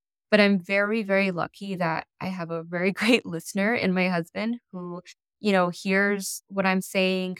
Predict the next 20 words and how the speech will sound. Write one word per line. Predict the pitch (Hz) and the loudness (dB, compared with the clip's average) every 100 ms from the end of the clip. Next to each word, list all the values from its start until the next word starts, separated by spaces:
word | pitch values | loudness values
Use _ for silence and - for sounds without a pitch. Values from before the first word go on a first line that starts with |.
| - | -12
who | 170 | -8
recognizes | 165 170 220 233 233 247 254 | 0 0 0 0 2 0 0
my | 254 254 | 2 2
anxieties | 247 220 208 196 190 196 185 | 2 4 4 2 0 -6 -6
and | 185 | -8
tells, | - 190 190 - - | 0 2 2 -4 -8
reassures | 190 214 269 - 208 202 202 | 0 2 2 2 0 0 -2
me, | 190 190 | -2 0
you | 214 | 2
know, | 190 180 | 2 0
tells | - 175 - | 0 -2 0
me | 196 208 _ _ _ | -4 -4 _ _ _
it's | - - | -10 -4
going | 180 170 | 0 0
to | - | -2
be | 202 190 | -6 -4
okay. | 226 - 202 185 190 | -4 -4 -2 0 -2
And | - 165 | -4 -4
even | 165 190 | -2 -2
if | 196 - | -2 -6